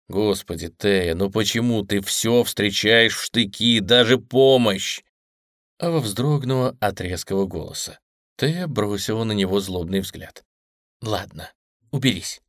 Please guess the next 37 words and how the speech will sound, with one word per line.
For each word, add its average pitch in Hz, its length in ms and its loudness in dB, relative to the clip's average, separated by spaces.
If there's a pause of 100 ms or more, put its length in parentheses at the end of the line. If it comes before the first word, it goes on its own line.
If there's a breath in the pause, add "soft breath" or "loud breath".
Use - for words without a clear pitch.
(160)
если - 200 -4
хочешь». - 420 -12 (480)
Она 214 260 2
вышла 202 240 -2
из 196 160 0
комнаты. 90 560 -6 (240)
Гевин 165 520 0
в 107 60 -4
очередной 101 600 -2
раз 131 240 -4
выругался 107 600 -4
про - 120 -16
себя. - 340 -14 (600)
К - 100 -20
тому 175 300 2
времени, 123 560 0
как 95 220 -6
он 139 200 0
навел 107 380 2
порядок 98 500 0
в 90 120 -4
ванной, 143 720 0
душ 139 320 -6
больше 113 400 -2
не 95 120 0
шумел. 85 520 -12 (220)
Но - 120 -2
ему 156 240 0
нужен 127 420 0
был 143 200 2
тайм-аут, 120 960 2
прежде 95 360 0
чем 90 240 -8
снова 110 460 -2
подступиться - 800 -10
к - 180 -20
Тее. - 400 -20